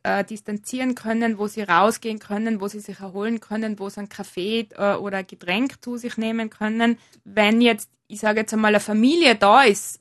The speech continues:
ähm, das sind meistens so zwischen zehn und fünfzehn Leuten, die sich von einem Verstorbenen verabschieden, dann pendeln die zwischen diesen beiden Räumen hin und her und man muss einfach alle im Auge behalten. Und da hat man eigentlich keine Zeit, um auf eigene Gefühle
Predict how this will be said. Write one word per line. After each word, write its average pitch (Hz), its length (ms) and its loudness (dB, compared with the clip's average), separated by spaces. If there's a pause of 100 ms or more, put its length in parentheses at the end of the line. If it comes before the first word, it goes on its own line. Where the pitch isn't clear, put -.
ähm, 190 640 -8
das - 140 -20
sind 208 180 -4
meistens 214 400 0
so 214 140 -8
zwischen 208 400 -8
zehn 214 200 0
und 240 120 0
fünfzehn 233 420 -4
Leuten, 208 480 2
die 233 140 -8
sich 233 160 -4
von 214 380 -4
einem 220 440 -2 (240)
Verstorbenen 214 640 -4
verabschieden, 262 720 -4 (340)
dann 220 220 0
pendeln 262 460 4
die 247 340 2
zwischen 233 460 -2
diesen 208 320 -6
beiden 196 300 2
Räumen 220 480 0
hin 262 180 0
und 262 180 -4
her 220 360 2
und 214 220 -8
man 220 120 -2
muss 233 220 -4
einfach 214 300 -12 (180)
alle 226 420 2 (380)
im 214 160 -4
Auge 185 260 2
behalten. - 540 -10 (400)
Und 208 180 -6
da 202 140 4
hat 208 220 -4
man 226 180 0
eigentlich 214 560 -4
keine 208 400 -8
Zeit, 185 400 -2
um 202 160 -8
auf 190 100 -16
eigene 190 400 -8
Gefühle 180 560 -8